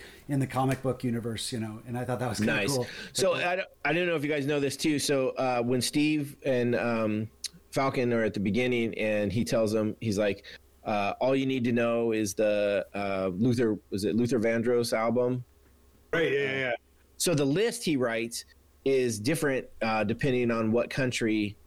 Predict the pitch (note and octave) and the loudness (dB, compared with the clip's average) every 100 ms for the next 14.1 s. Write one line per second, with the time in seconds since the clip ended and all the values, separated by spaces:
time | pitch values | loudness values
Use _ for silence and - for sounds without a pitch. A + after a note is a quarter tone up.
0 | - - G#2+ G#2 G2+ F#2+ - A2 G#2+ G2+ | -16 -6 -4 -2 -4 -4 0 2 2 0
1 | - C#3 B2+ G2+ F#2 - - - - D#3 | 0 0 0 0 -4 -8 -20 -20 -6 0
2 | D3 - - E3+ - - G#4 - - - | 2 2 2 0 -2 0 0 -2 -12 -20
3 | _ C#3 D3 B2 - B2+ D3 F3+ E3 - | _ 0 0 -2 -2 0 2 2 0 -2
4 | D#3 D3+ C3+ D3 C#3+ C#3 C3+ C3 - - | -4 0 0 2 2 2 0 -2 -6 -14
5 | - _ B2 A#2 - A#2+ C#3 C#3 - B2+ | -20 _ -2 -2 -2 2 4 2 2 0
6 | C3 B2 B2+ A#2+ B2 B2 A#2+ - - - | 2 2 2 2 2 0 0 -2 -4 -2
7 | D3 C#3+ D3 C#3 C#3+ C#3 C3 B2 A2 C3+ | 0 2 0 0 0 0 0 -2 -4 -6
8 | - - - A#2+ A#2 A2+ A2 - - - | -8 -12 -4 0 2 0 -2 -10 -16 -4
9 | C#3+ C3+ A#2+ D#3+ C#3+ D3 C#3+ D3+ D#3+ F3+ | -2 0 0 0 0 -2 -2 0 2 2
10 | F#3 F3 E3 D3+ D3+ C#3 C3+ C#3+ C#3 C#3+ | 2 2 2 0 0 0 2 0 0 -2
11 | C3 B2+ A#2+ A#2 G#2+ C3+ A#2+ B2 A#2+ A#2 | 0 0 2 0 0 2 4 2 2 2
12 | A#2+ B2+ A#2 A#2 A#2 A2 A2 G#2+ B2 D#3+ | 2 0 0 0 2 2 2 2 0 0
13 | B2+ - - - - - - B2 A#2 G#2 | -4 -10 -20 -20 -20 -10 -2 0 0 0
14 | G#2 | -2